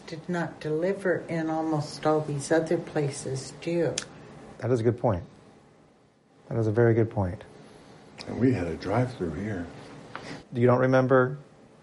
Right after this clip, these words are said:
Speaker 2: the McDonald's here ever serving pizza?
Speaker 1: Um, I've never been here when the McDonald's was
Speaker 3: Was
Speaker 1: here.
Speaker 3: open.
Speaker 1: I
Speaker 2: Oh,
Speaker 1: arrived
Speaker 2: okay.
Speaker 1: in two thousand and six,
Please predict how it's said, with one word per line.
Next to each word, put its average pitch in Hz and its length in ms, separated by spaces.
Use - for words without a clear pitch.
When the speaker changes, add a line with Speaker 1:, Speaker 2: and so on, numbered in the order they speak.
Speaker 2:
the 135 60
McDonald's 123 520
here 127 200
ever 123 220
serving 127 380
pizza? 143 360
Speaker 1:
Um, 226 360
I've 208 280
never 202 420
been 208 340
here 214 240
when 170 300
the 165 80
McDonald's 156 920
was 156 140
Speaker 3:
Was - 100
Speaker 1:
here. 170 220
Speaker 3:
open. 160 100
Speaker 1:
I 190 240
Speaker 2:
Oh, 120 140
Speaker 1:
arrived 131 300
Speaker 2:
okay. 92 100
Speaker 1:
in 85 160
two 185 160
thousand 170 560
and 151 260
six, - 480